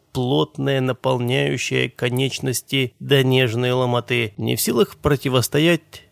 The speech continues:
Лешка расслабился, стал медленнее углубляться. Сильно буравить женскую внутренность перехотелось.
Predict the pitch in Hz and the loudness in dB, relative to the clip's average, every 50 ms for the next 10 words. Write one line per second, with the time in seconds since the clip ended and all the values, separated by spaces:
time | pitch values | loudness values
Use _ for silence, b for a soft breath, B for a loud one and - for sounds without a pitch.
0 | _ _ - 123 127 156 170 - - - 156 151 147 - - - 107 104 - 117 | _ _ -2 0 2 2 2 0 -2 -4 0 0 0 -2 -2 -4 -6 -6 -6 -10
1 | - - - - _ _ - - - - 123 160 196 202 202 170 135 127 123 117 | -16 -18 -18 -18 _ _ -10 -8 -2 0 2 4 4 4 4 2 2 2 0 -2
2 | 120 120 123 123 123 123 123 123 123 117 120 127 117 113 110 - - - - - | -2 -4 -2 0 2 2 2 2 0 0 -2 -4 -4 -6 -10 -14 -16 -18 -16 -16
3 | - - _ _ _ _ _ _ _ _ _ _ _ _ _ _ _ - - - | -16 -16 _ _ _ _ _ _ _ _ _ _ _ _ _ _ _ -8 -6 0
4 | - 175 202 208 208 208 196 180 160 147 147 139 139 143 156 151 143 135 127 127 | 2 2 4 4 4 4 2 2 2 0 2 2 4 4 4 2 0 -2 -4 -4
5 | 120 139 156 151 123 - _ - 135 127 120 120 147 165 - 156 151 151 147 - | -2 0 0 -2 -4 -6 _ -6 -4 -4 -2 -2 -4 -4 -4 -4 -2 -2 -4 -4
6 | _ - 143 143 135 - - - - 120 117 113 - - - | _ -4 -4 -4 -2 -4 -6 -4 -2 -4 -4 -4 -4 -8 -14